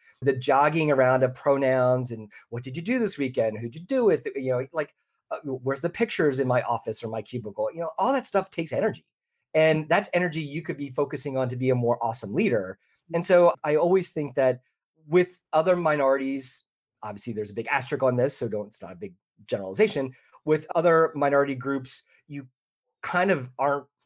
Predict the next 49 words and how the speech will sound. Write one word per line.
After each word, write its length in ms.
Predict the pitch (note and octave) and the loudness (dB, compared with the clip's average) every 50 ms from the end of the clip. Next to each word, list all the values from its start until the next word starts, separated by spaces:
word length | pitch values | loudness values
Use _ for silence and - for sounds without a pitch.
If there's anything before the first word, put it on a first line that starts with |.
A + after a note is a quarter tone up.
| _ - | _ -2
forced 380 | C#3+ D3+ D3+ D3+ - - - | 2 2 2 0 -2 -6 -8
to 100 | - C#3 | -6 -6
be 200 | A#2 B2+ A#2+ - | -4 -4 -4 -4
<laughs> 0 | |
out, 340 | C3+ - - - D3 - - - - | -4 -2 0 2 2 2 0 0 0
whether 240 | F3 G3 F#3 E3+ F3 | 0 0 0 0 -2
you 100 | E3 E3+ | 0 2
like 240 | E3 D#3 D3+ D3 E3 | 4 4 4 2 2
it 60 | C#3+ | -2
or 40 | C3+ | -2
not, 240 | C#3 B2+ B2+ B2 | -2 -2 -2 -4
for 180 | - C#3 C3+ B2+ | -6 -6 -6 -6
in 280 | C3+ F3 D3+ D3+ C#3+ C#3 | -4 -6 -6 -6 -4 0
most 340 | C#3+ C#3+ C#3 C#3 C3+ - | 0 0 0 -2 -4 -10
instances, 400 | B2+ A#2+ A2 - A2 G#2 G2 F#2+ | -10 -10 -10 -12 -12 -12 -10 -8
not 160 | A2+ A#2+ A2+ F2 | -6 -6 -6 -6
all, 180 | D#2 - - | -10 -14 -18
of 80 | - _ | -16 _
course. 200 | - - - _ _ _ _ _ _ _ _ _ - | -14 -16 -16 _ _ _ _ _ _ _ _ _ -6
Whereas 720 | D3+ C#3+ D3 C#3+ C#3+ - C#3 C#3 C3 C3 B2+ A#2+ - - - | 0 2 4 4 4 4 2 0 2 0 0 -2 -4 -6 -2
for, 440 | - F3 D3+ C#3+ C3+ C3+ C3 C3 - | 0 2 4 4 4 4 2 0 -4
for 100 | - C#3 | -6 -6
many 360 | C3+ E3 A3 B3 G#3 F3 E3 D3 | -2 0 0 0 0 0 -2 -4
queer 280 | B2+ - C#3 C3 A#2+ | -4 -2 0 0 0
folks, 460 | A#2+ - B2 B2 E3 G3+ - - - - _ _ _ _ | 0 0 0 0 0 -2 -4 -10 -14 -16 _ _ _ _
you 160 | B2+ B2+ D#3 D3+ - | -12 -10 -10 -6 -4
make 160 | D#3+ D3 - | -2 -2 -2
that 160 | C3+ A2 - | -4 -6 -8
choosing. 540 | - - - - - E3 E3 C3 A2+ D#2+ - _ _ _ _ _ _ _ _ - | -10 -18 -16 -12 -10 -10 -8 -8 -8 -10 -10 _ _ _ _ _ _ _ _ -4
And 100 | D#3 D#3 | -4 0
so 160 | D#3 E3+ D3+ D3+ | 2 4 4 4
it, 140 | C#3+ C#3 - | 2 0 -4
it's 140 | D3+ C3 - | -10 -4 0
always 360 | - F3 E3 E3 D3+ C#3 A#2+ A#2 | 2 2 2 2 2 0 0 0
there. 340 | B2 A#2+ A#2 G2 E2 D#2 D2+ G#2+ | 0 0 0 -2 -6 -8 -12 -10
You 100 | B2 B2 | -8 -6
know, 80 | B2+ | -4
I 140 | B2 C#3+ D#3 | -2 -2 0
know 280 | D#3 D3+ D3 C#3 C#3 - | 0 0 0 0 -2 -4
every 240 | D3 D3 D3 D#3+ D#3+ | -4 -4 -2 -2 -2
workshop 480 | D3+ C#3 C#3 C#3 C3+ - C#3+ C3 B2+ C#3+ | 0 0 0 0 0 -2 -2 -2 0 0
I 100 | C3+ C3 | -2 -2
do, 300 | B2 A#2+ A#2+ A#2+ A#2 A2+ | -2 -2 -2 -2 -2 -2
every 220 | A#2+ B2 C#3 C3 | -2 -2 -4 -6
virtual 420 | B2+ A#2+ B2+ C3+ C#3 - - D#3 D3 | -4 -2 -2 -2 -2 -2 -4 -6 -6
keynote 420 | - - C#3 C3+ B2+ A#2+ A#2+ A#2+ | -6 -6 -4 -2 0 0 2 2
I 80 | A#2 A2 | 0 0
do, 240 | A2 A2+ A2 A2+ | -2 -2 -2 -2
obviously 480 | A#2 A2+ A#2+ A#2 A#2+ - C3 A#2+ A2 - | -2 -2 -4 -6 -6 -4 -4 -6 -6 -8